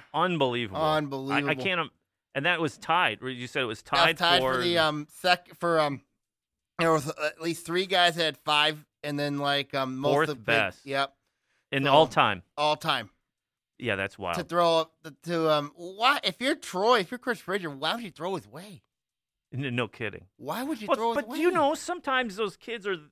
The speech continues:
Speaker 1: that good that no matter what you do,
Speaker 2: Mm-hmm.
Speaker 1: you put, they, coaches will put them in their position,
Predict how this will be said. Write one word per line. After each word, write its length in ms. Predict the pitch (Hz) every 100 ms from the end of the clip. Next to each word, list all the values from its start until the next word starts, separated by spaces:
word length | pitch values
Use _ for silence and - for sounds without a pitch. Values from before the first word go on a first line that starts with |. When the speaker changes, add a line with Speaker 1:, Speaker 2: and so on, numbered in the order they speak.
| _ 139
Speaker 1:
that 320 | 175 170 160
good 320 | - 202 220 151
that 300 | 143 139 -
no 80 | 147
matter 280 | 165 160 139
what 260 | 139 185
you 120 | 170 139
do, 560 | 143 208 139 87 101 -
Speaker 2:
Mm-hmm. 180 | 156 165
Speaker 1:
you 100 | 170
put, 240 | 208 196 - - - 156 127
they, 260 | 131 190 240 151 - _ _
coaches 300 | - 285 262
will 60 | 214
put 200 | - 226
them 160 | 190 170
in 80 | 156
their 100 | 127
position, 560 | 131 110 135 - 76